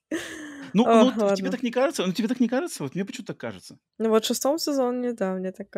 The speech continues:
Speaker 1: Э,
Speaker 2: кажется.
Speaker 1: я про шестой сезон сейчас говорю, да, потому что
Speaker 2: Да.
Speaker 1: предыдущий я не возвращался, не хочу на них там кидать какую-то, а, тень, а вот шестой сезон у меня прямо, я вот преисполнен таких
Speaker 2: Есть
Speaker 1: чувств.
Speaker 2: такое, да. Я согласна.
Speaker 1: Поэтому Мэйзи Дэйни.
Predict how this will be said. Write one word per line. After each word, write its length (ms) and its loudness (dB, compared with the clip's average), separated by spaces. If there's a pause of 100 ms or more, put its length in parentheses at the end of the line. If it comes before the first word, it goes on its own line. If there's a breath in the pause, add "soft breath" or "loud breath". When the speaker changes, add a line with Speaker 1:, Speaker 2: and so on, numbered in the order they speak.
(120)
Speaker 1:
Э, 100 -6
Speaker 2:
кажется. 20 -
Speaker 1:
я 180 2
про 120 -4
шестой 260 -4
сезон 260 -6
сейчас 160 -10
говорю, 240 -6
да, 100 -6
потому 220 -8
что 220 -10
Speaker 2:
Да. 400 -4
Speaker 1:
предыдущий 140 -6
я 60 0
не 100 0
возвращался, 460 -6 (220 loud breath)
не 80 -2
хочу 280 -6
на 60 -2
них 220 -6
там 180 -10
кидать 240 -6
какую-то, 440 -8 (340 soft breath)
а, 140 -8
тень, 480 -4
а 100 -4
вот 140 -6
шестой 360 -8
сезон 320 -4
у 40 -2
меня 220 -4
прямо, 260 -6
я 100 -6
вот 160 -12
преисполнен 480 -10
таких 240 -2
Speaker 2:
Есть 120 -6
Speaker 1:
чувств. 180 -6
Speaker 2:
такое, 160 -6
да. 240 -6 (1800)
Я 80 -12
согласна. 540 -10
Speaker 1:
Поэтому 220 -8 (580)
Мэйзи 400 -6
Дэйни. 640 -10